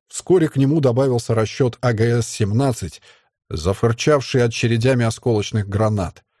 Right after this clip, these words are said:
Сто выстрелов в минуту — это не шутка. Попавшие под обстрел душманы быстро это поняли. В общем, до перевала кое-как, укрываясь за камнями, целыми доползло человек пять, не больше.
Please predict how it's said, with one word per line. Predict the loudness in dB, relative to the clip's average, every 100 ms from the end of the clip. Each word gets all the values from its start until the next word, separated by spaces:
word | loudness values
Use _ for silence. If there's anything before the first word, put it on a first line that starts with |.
| _ _
Сто | -20 -4 0 2
выстрелов | 2 0 2 0 0 0
в |
минуту — | 0 0 0 0
это | 0 0
не | -2
шутка. | -2 -6 -4 -6 -8 -12 _ _ _
Попавшие | -2 2 0 2 -2
под | 0 0
обстрел | 0 -2 0 2
душманы | 2 -2 0 0 0
быстро | -2 -2 -2 -2 -2
это | 0
поняли. | -2 2 0 -2 -12 -18 -20 _
В | -2
общем, | -2 0 0 0
до | 0 0
перевала | 0 2 2 0
кое-как, | 0 0 0 0 -2 -2
укрываясь | -6 -4 0 2 2 0
за | -2 -4
камнями, | -2 0 0 0 -4
целыми | -4 -2 0 0 0
доползло | -2 -2 -2 -2 -4 -4
человек | -2 -2 0 -2 -4
пять, | -6 -6 -10 -4
не | -2
больше. | 0 -2 -4 -14